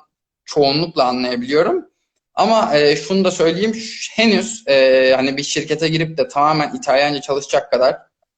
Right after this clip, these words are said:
e, bir bilgim, İtalyanca bilgim yok. E, gidip hani oturup kafede böyle uzun süre sohbet edecek kadar bir İtalyancam yok.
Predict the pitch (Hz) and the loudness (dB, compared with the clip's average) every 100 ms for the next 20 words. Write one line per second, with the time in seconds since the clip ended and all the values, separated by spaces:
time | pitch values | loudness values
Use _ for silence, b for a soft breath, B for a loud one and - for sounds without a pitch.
0 | _ _ _ - 120 113 127 139 127 131 | _ _ _ -6 -2 0 -2 -2 -2 -2
1 | 180 156 - - - 139 135 131 131 165 | -2 -4 -12 -14 -2 -2 0 -2 -2 -2
2 | 190 123 120 _ _ - 120 123 131 156 | -2 -2 -6 _ _ -4 0 0 -2 -8
3 | 156 151 147 147 147 156 156 147 147 143 | -2 -2 0 0 -2 -6 -2 0 0 0
4 | 143 139 135 131 170 170 156 143 139 - | 2 0 -2 -2 -2 0 -2 -2 -2 0
5 | 131 147 139 135 143 - 135 127 120 120 | -2 -2 -4 -4 -6 0 2 2 0 -2
6 | 120 123 123 123 196 | -2 0 -2 0 -2